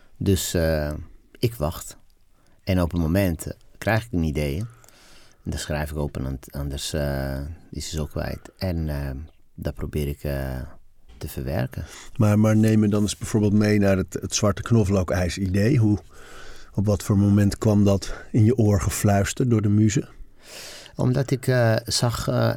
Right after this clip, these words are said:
Speaker 1: zag, eh, de zwarte knoflook. En dan vond ik, eh, zo, was ik, eh, eh, we zijn bang voor, eh, zwarte dingen, hè,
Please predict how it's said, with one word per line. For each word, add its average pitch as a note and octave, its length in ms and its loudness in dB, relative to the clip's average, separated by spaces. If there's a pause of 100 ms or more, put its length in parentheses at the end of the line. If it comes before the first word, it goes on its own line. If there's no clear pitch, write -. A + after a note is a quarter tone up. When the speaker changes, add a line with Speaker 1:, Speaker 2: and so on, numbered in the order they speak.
Speaker 1:
zag, - 380 -4
eh, G#2+ 260 2
de F2+ 80 -4
zwarte - 320 -4
knoflook. A2+ 540 -4 (560)
En - 80 -8
dan E2 100 -2
vond G2 200 0
ik, F2+ 160 -4
eh, D#2 200 0
zo, E2 480 0
was - 400 -6
ik, F2 120 -8
eh, D2+ 160 -2 (680)
eh, - 220 -6 (460)
we G#2+ 140 2
zijn A2 260 2
bang E2+ 280 0
voor, C#2+ 200 -6
eh, C#2+ 120 -6
zwarte - 400 -6
dingen, B1+ 320 -6
hè, G2 100 -4